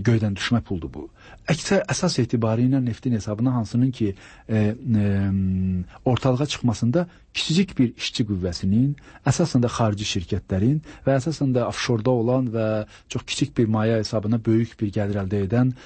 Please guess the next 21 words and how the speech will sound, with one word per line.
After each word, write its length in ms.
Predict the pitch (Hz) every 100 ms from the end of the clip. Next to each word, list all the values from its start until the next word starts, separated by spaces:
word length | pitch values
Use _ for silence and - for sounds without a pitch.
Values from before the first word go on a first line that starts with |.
| - 107
e, 280 | 101 98 98
fövqə 400 | - 107 98 101
gəlir 320 | 101 110 104
əldə 240 | 95 101
edilən 240 | 95 107 98
bir 80 | 90
sahə 320 | 104 92 92
hesabını 400 | 78 71 73 64
əldə 160 | 62
etmişik. 400 | 69 76 - - - - - 139
Yəni 160 | 165
biz 200 | 160 220
bu 100 | 185
pulları 540 | - 147 120 98 95 85 - - - - _ _
əgər 400 | 160 156 127 95 - _ _ _ _ -
Amerika 380 | 165 196 139 110
iqtisadiyyatı 520 | 101 - 85 85 -
kimi, 280 | - 85 82 - - -
Avropa 360 | 156 156 180 127
iqtisadiyyatı 520 | 107 - 92 82 90
kimi 260 | 85 85